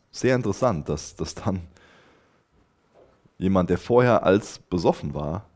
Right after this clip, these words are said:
nüchtern wird und die Familie sagt auf einmal über ihn, dass er bekloppt ist, <laughs> dass er seinen Verstand verloren hat. Wie, wie kann das sein? Apostelgeschichte sechsundzwanzig, Vers vierundzwanzig, da sagt Festus,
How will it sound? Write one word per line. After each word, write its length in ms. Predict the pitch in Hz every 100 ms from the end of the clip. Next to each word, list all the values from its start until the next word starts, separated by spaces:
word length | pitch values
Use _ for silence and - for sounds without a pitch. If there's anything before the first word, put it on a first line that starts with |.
| _ _ _ _ _
nüchtern 600 | 82 - 262 - 80 76
wird 320 | 76 - - _ _ _ _ _ _ _ _
und 120 | - 92
die 60 |
Familie 460 | - 127 185 196 90
sagt 240 | 92 92
auf 140 | 95 67
einmal 260 | 80 82
über 220 | 80 80
ihn, 340 | 71 87 107 - _
dass 180 | - 82
er 320 | 71 80 80
bekloppt 480 | - - - 226 -
ist, 300 | - - - 120 -
<laughs> 200 | - -
dass 140 | - 82
er 140 | 80
seinen 160 | 92 98
Verstand 400 | 127 - 247 226
verloren 360 | 123 73 -
hat. 240 | - - - 95 - - - - _ _ _
Wie, 120 | 95
wie 120 | 101 107
kann 180 | 180
das 160 | 175 139
sein? 320 | - 90 69 _ _ _ _ _ _ _ _ _ _ _ _ _ _ _ _ _ _ _ _ _ _ _ _ _ _ _ _
Apostelgeschichte 560 | - - 127 104 98 90
sechsundzwanzig, 680 | 113 113 104 90 92 92 -
Vers 160 | 85
vierundzwanzig, 680 | - 139 85 - 76 76 87
da 120 | 82
sagt 320 | 82 104 -
Festus, 600 | - 135 - 90 87 -